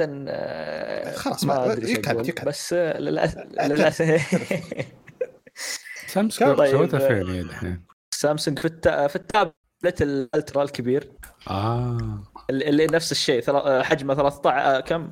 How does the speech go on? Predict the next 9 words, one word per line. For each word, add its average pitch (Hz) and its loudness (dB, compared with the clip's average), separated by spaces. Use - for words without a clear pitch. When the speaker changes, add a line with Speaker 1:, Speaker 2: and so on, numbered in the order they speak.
Speaker 1:
ثلاثة 156 2
عشر، 151 0
آه، 135 4
Speaker 3:
مم. 139 -2
Speaker 1:
نفس 165 0
الشيء 127 -2
حجمه، 135 0
فيحطون 131 2
نوتش. - -4